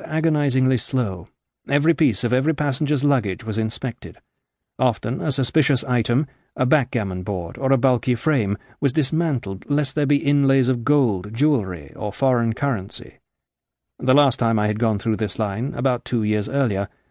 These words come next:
my son, Hamid, then only six, and his teddy bear of the same age, named Fatso,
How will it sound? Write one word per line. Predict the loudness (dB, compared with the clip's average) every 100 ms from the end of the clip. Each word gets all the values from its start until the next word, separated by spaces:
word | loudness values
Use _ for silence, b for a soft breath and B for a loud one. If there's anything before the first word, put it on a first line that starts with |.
| -2
my | 0
son, | 0 0 0 -2
Hamid, | -4 -2 2 2 0 -6 b b
then | 2
only | 4 4 2
six, | 0 -2 -2 -6 -14 -8 -2
and | 2
his | 2 2
teddy | 0 0
bear | 0 -2 -2
of | -4
the | -4
same | -2 0 0
age, | 0 -2 -6 b b b
named | -2 -2 -2
Fatso, | -4 -4 -4 -6 -6 -4 -6